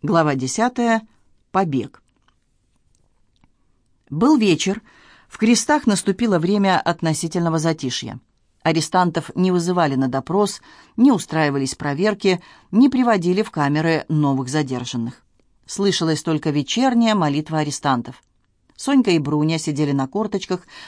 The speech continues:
разговаривали негромко, постоянно прислушиваясь к звукам за дверью. «Хорошо», — кивнула головой Сонька.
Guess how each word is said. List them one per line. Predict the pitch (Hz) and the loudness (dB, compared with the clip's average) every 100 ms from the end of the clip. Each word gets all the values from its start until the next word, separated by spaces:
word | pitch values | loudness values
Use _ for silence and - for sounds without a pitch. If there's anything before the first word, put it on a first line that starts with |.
| - | -4
разговаривали | 226 185 143 139 147 170 | -2 0 0 0 0 0
негромко, | 190 180 185 190 180 180 - - - | 0 0 0 0 0 -4 -6 -18 -8
постоянно | 165 - 160 160 151 | -6 -2 0 2 0
прислушиваясь | 143 131 220 214 208 190 180 - - | -2 -6 -6 -4 0 0 0 -6 -14
к | 131 | -8
звукам | 131 131 147 156 143 | -6 -4 -4 -2 -2
за | 147 | -2
дверью. | 127 127 113 123 - _ _ _ _ | -4 -6 -6 -10 -14 _ _ _ _
«Хорошо», — | 139 208 233 - 196 202 | -2 0 0 0 0 2
кивнула | 208 202 196 180 | 0 -2 0 0
головой | 160 165 160 160 | -2 -2 0 -2
Сонька. | 151 156 139 131 123 | -2 -2 -2 -2 -6